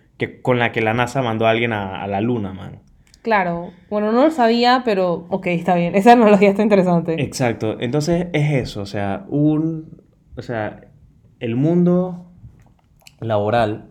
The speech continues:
Speaker 1: se enriquece de diferentes generaciones, de la generación de los boomers,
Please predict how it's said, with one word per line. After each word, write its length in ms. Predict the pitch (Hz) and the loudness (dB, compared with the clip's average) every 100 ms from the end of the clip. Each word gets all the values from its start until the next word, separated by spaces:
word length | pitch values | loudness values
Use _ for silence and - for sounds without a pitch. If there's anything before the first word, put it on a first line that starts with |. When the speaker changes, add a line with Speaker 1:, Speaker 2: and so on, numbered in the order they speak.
| _ | _
Speaker 1:
se 240 | - 127 | -8 -4
enriquece 800 | 110 104 104 135 127 - 143 147 - _ _ _ - | -4 -4 -6 -4 -4 -4 -8 -8 -16 _ _ _ -16
de 200 | 110 110 | -4 -2
diferentes 460 | 107 104 113 113 127 | -2 -4 -6 -4 -6
generaciones, 840 | 110 92 92 107 85 82 - - _ _ _ _ _ | -6 -6 -8 -8 -10 -12 -20 -20 _ _ _ _ _
de 80 | 107 | -8
la 120 | 104 | -6
generación 440 | 101 98 95 120 | -4 -6 -6 -6
de 60 | 131 | -4
los 160 | 101 104 | -4 -2
boomers, 640 | 131 123 117 117 113 - | -2 -2 -4 -6 -12 -20